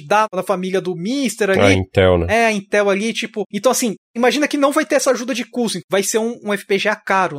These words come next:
Speaker 2: Entre os outros elementos que tão aí no pacote do S S I Pro.
Speaker 1: Pra você ter uma ideia de como esse F P G A que eles tão utilizando no Pro é forte, ele vai ter o multiplicador de linhas, que é o S S I normal, vai ter o frame buffer, que é a função do frame.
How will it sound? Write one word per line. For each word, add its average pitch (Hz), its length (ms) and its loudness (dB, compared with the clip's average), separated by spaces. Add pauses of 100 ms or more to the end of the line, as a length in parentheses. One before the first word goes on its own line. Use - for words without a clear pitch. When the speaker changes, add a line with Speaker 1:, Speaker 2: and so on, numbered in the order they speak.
Speaker 2:
Entre 127 460 2
os 123 220 2
outros 123 420 4
elementos 127 640 0
que 135 100 -8
tão 117 640 2
aí 95 140 4
no 98 120 0
pacote 101 640 4
do 110 180 2
S 104 220 0
S - 180 -8
I 107 60 -6 (100)
Pro. 85 220 -4 (180)
Speaker 1:
Pra 196 140 0
você 202 200 -4
ter - 80 0
uma 247 120 2
ideia 196 240 2
de - 140 -6
como 294 440 0
esse 214 800 -4
F 190 200 -4
P 196 140 2
G 180 100 0
A 180 40 2
que - 80 -8
eles 185 160 -4
tão 196 80 -4
utilizando 190 480 -4
no 196 240 -4
Pro 170 220 2
é 151 80 -2
forte, 226 580 0 (220)
ele 151 100 -8
vai 160 100 2
ter 185 120 -2
o 190 60 0
multiplicador 208 600 0
de 160 120 -4
linhas, 156 260 -4
que - 80 -6
é 160 40 -2
o 151 80 -2
S 147 160 -6
S 143 160 -8
I - 20 -10
normal, 127 440 -6 (280)
vai 165 120 0
ter 220 100 2
o 208 40 4
frame 240 300 -2
buffer, 170 460 -4
que 160 100 -6
é - 20 -2
a 151 80 -2
função 165 460 -6
do 185 80 -6
frame. 156 420 -6